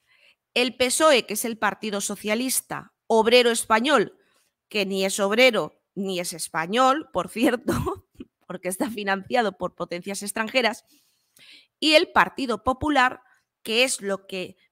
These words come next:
viene a ser la derechita cobarde aquí en España,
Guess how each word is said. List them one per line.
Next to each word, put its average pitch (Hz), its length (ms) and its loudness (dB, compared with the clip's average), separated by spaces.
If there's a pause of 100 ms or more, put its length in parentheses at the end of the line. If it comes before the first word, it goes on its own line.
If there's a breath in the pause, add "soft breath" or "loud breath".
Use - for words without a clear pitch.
(120)
viene 247 420 -2
a 240 80 0
ser 254 420 -2
la 180 460 -4
derechita 196 600 -8
cobarde 214 440 -4
aquí 185 280 -6
en 180 80 -6
España, 254 640 0